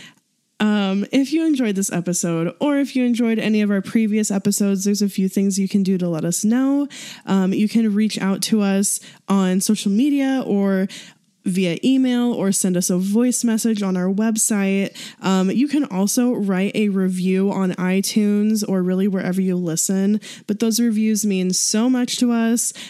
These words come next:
Um, they help more people learn about the podcast, and we really, really appreciate it when you guys do that. So please consider doing that if you have not already. And of course, you can find links to all of our social media and everything in the description.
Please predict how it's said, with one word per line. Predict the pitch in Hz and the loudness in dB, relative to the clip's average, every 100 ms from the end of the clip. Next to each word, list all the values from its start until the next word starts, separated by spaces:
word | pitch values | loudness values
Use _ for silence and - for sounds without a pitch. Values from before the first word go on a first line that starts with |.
| - - | -12 -2
Um, | 185 185 | 0 2
they | 180 | 0
help | 180 208 | 0 0
more | 220 208 | 0 0
people | - 196 202 | 0 0 0
learn | 190 190 | 0 0
about | 190 180 | -2 -4
the | |
podcast, | 175 190 180 180 190 175 175 - - | -4 -2 -2 -4 -2 -2 -2 -2 -2
and | 180 175 180 | 0 0 0
we | 196 196 | 0 0
really, | 202 214 208 | 0 0 0
really | 190 180 175 | -2 -2 -2
appreciate | 175 190 175 175 160 | -2 -2 -2 -2 -4
it | |
when | - 175 | -2 -2
you | |
guys | 170 175 175 | -2 -2 -4
do | 175 | -4
that. | 170 165 180 | -4 -4 -4
So | 185 175 175 180 - - - | -2 0 -2 -4 -12 -20 -14
please | - 269 285 269 226 254 - | -2 0 2 2 2 0 0
consider | 240 214 202 190 | 0 0 0 0
doing | 185 180 | 0 0
that | 170 135 | -2 -2
if | 190 | -2
you | 185 | -2
have | 185 175 | -2 -2
not | 175 127 | -2 -2
already. | 175 170 156 156 165 - - - - | -2 -2 -2 -2 -4 -8 -20 -10 -2
And | 247 | -2
of | 240 | -2
course, | - 254 - | 0 -2 0
you | 254 | -2
can | 285 | -2
find | 269 254 214 | 0 0 0
links | 196 196 - | 0 0 -2
to | - 233 226 | 0 0 0
all | 220 | 0
of | 220 | 0
our | 220 | 0
social | - 247 240 254 | -2 -2 -2 0
media | 220 208 214 202 202 | 0 2 2 0 0
and | 190 | 0
everything | 185 185 - 185 180 185 | 0 -2 0 0 0 0
in | 214 233 247 240 | 0 0 0 -2
the | 214 | -2
description. | 208 233 - 165 - 175 - 208 202 | 0 -2 -2 -6 -6 -6 -2 -2 -2